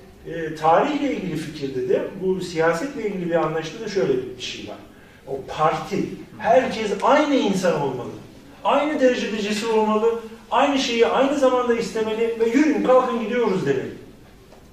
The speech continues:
Bunun dışındaki herhangi bir şey, korkaklık, adilik, ya işte, ama yani Stalin bunun şeyini çıkarmadı mı yani? Herkesin üzerine kireç döktü herif. Yani sonuçta.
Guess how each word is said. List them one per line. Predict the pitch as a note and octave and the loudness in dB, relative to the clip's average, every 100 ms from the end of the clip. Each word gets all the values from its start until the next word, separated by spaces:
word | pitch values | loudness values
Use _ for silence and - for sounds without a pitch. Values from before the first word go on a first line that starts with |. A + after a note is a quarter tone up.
| - - - | -20 -20 -6
Bunun | F3+ D4 D#4+ | -2 -2 -2
dışındaki | C4+ B3+ A#3+ A3+ | -4 -4 0 2
herhangi | C4 C#4 B3+ | 2 0 -2
bir | |
şey, | A#3 G3+ | -6 -2
korkaklık, | G#3 B3 A#3+ A3+ A3+ A#3 A#3 - - - - - - - - - - | 4 4 4 -2 -2 -4 -6 -10 -20 -18 -16 -16 -18 -18 -20 -16 -2
adilik, | G3+ A#3 - A#3 A#3+ - - | 2 4 2 -2 -4 -6 -4
ya | G#3 C4+ B3+ - - | 2 4 2 -2 -10
işte, | - - - - - - - - | -6 -6 -6 -12 -20 -20 -8 2
ama | A#3 D4 | 4 4
yani | A#3+ A#3 - | 4 0 -4
Stalin | - - C4+ C4+ C4 G3+ | -12 -2 2 2 2 0
bunun | A3 B3 | -2 -2
şeyini | A3+ A#3+ C4 | -4 -4 -4
çıkarmadı | - A3 D4 F#4+ - | -2 2 2 0 -4
mı | F3 | -4
yani? | D#3+ D3 | -4 -4
Herkesin | - C#4 C4 A#3 A3 | 0 0 0 -4 -6
üzerine | G3+ G#3+ B3 | -4 -4 -4
kireç | - A3+ C#4+ - | -4 -2 -2 -4
döktü | - - | -6 -6
herif. | - - - - - - - | -6 -8 -12 -18 -20 -20 -14
Yani | B2 B2 C3 | -12 -10 -10
sonuçta. | A#2+ A#2 | -10 -10